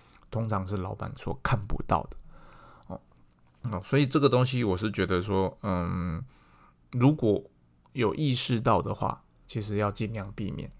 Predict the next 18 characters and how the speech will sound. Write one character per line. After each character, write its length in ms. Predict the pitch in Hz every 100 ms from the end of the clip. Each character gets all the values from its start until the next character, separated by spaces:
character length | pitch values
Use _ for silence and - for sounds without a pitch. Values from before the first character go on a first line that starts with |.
| - -
啊； 120 | - 107
如 140 | 113 139
果 100 | 110
没 140 | 110
有 100 | 113
意 160 | 120 107
识 240 | - 107
到 160 | 101 85
的 100 | 98
话， 240 | 107 - - - - -
那 460 | 117 107 98 117 - -
希 140 | 117
望 160 | 110 104
这 120 | 107
一 60 |
集 200 | 107 90
的 100 | 95
podcast 680 | 92 101 104 - 98 - -